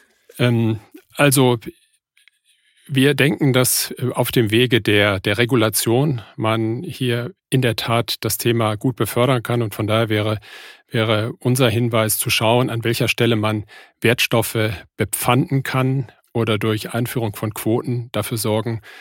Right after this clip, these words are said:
dass neue Technologien sich ihren Weg in den Markt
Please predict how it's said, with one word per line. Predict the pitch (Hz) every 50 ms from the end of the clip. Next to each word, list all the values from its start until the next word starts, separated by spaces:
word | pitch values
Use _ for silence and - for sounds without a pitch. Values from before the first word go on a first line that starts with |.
| - _ _
dass | - 117 110 107 - - -
neue | - 147 113 110 110 107
Technologien | - 120 110 - 120 113 104 107 104 - 110 110 110
sich | 101 104 -
ihren | 151 113 110 101
Weg | 107 107 104 -
in | 107 101
den | 107 104
Markt | 101 95 98 98 - - - - -